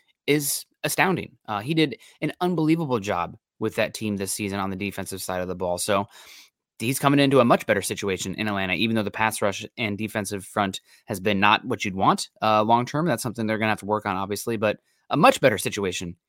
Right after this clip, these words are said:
here in Atlanta than the defensive talent in, uh, Los Angeles, with a caveat that you have one of the best singular defensive players in the N F L history, but definitely the last decade, that changes, uh, the math a lot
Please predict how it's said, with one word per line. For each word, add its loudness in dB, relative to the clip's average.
here -4
in 0
Atlanta -2
than -2
the -2
defensive -4
talent 0
in, -4
uh, -2
Los 4
Angeles, 2
with 6
a 6
caveat 10
that 4
you 2
have 2
one 2
of 0
the -4
best -2
singular 4
defensive -2
players -2
in 0
the -2
N 2
F -4
L 0
history, -2
but -4
definitely 2
the -2
last -2
decade, -4
that 0
changes, -2
uh, -4
the -4
math 2
a -4
lot -4